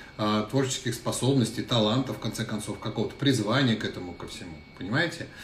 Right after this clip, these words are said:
И есть люди, у которых это прям с детства, что называется, там, прошлыми жизнями наработано, и они этот путь проходят быстро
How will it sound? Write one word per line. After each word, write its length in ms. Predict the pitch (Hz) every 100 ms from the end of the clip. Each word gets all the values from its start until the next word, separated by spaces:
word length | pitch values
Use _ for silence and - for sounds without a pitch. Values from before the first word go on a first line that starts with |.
| - - -
И 80 | 123
есть 240 | 165 -
люди, 180 | 175 160
у 60 |
которых 460 | 151 151 160 147 -
это 180 | 135 131
прям 320 | 131 135 113
с 180 | 110 110
детства, 400 | 127 143 - 117
что 180 | - 117
называется, 520 | 117 120 117 110 -
там, 140 | 107
прошлыми 400 | - 117 120 113
жизнями 380 | 120 117 104 98
наработано, 600 | 107 131 175 226 156 107 107
и 60 | 120
они 200 | 151 160
этот 220 | 131 120
путь 180 | 165 -
проходят 500 | 123 143 139 127 107
быстро 480 | 143 131 - -